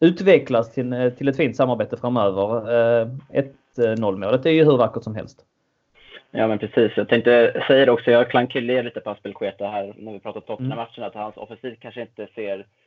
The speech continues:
Speaker 2: är så stark utan har bäst fokuserar på defensiven. Men mot Fulham så är han ju, är han ju bra offensivt där också. Och det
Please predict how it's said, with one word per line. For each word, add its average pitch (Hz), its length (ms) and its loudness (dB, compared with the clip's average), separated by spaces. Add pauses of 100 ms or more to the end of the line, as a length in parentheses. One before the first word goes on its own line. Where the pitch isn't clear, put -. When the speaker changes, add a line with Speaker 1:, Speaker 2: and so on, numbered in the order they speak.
(200)
Speaker 2:
är 110 80 -18
så 117 80 -18
stark 104 300 -8
utan 101 200 -14
har 95 160 -16
bäst 107 300 -14
fokuserar - 240 -16
på 104 60 -14
defensiven. 104 720 -12
Men 101 480 -10
mot 101 200 -14
Fulham 117 420 -10
så 110 100 -18
är 110 60 -10
han 113 100 -8
ju, 104 220 -8 (240)
är 127 60 -6
han 135 80 -6
ju 127 80 -6
bra 110 140 -2
offensivt 104 340 -12
där 107 100 -6
också. 113 280 -12
Och - 180 -20
det 104 260 -8